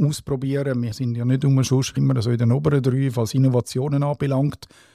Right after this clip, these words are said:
Und das macht ja die Schweiz aus. Dann natürlich, das ist, glaube ich, überall und für die ganze I T Telekom, Datacenter, ist natürlich dann Finanz-, äh,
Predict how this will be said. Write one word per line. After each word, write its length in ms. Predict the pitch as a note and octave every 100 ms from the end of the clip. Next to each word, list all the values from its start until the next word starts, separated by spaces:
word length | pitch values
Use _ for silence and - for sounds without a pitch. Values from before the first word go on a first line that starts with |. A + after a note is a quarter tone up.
| _ _
Und 320 | - B2 A#2+ B2
das 120 | A#2
macht 240 | B2 -
ja 80 | A#2+
die 100 | -
Schweiz 320 | C3 A2+ -
aus. 240 | A2+ A#2 A#2
Dann 260 | A#2+ C3
natürlich, 640 | C3+ B2 C3+ C3 B2+ B2+ A#2+ _ _ _ _
das 200 | B2 -
ist, 340 | B2+ - -
glaube 300 | - A#2+ A2+
ich, 60 | -
überall 480 | D3 D3 C3 C#3+ D3 - _ _
und 240 | C3+ A2
für 120 | -
die 100 | A#2
ganze 400 | A2+ C3+ C#3+ C#3
I 40 | C#3+
T 180 | - C#3
Telekom, 580 | - C#3 C3 - C#3
Datacenter, 800 | B2 C3 B2+ C3 C3 B2+ A#2+ B2+ - _ _ _
ist 220 | - C#3+ C3+
natürlich 540 | B2+ - B2 B2 B2
dann 280 | A#2+ A2+ A#2 - _ _
Finanz-, 720 | - A2 B2+ E3 - - - _ _ _ -
äh, 340 | B2+ C3 C#3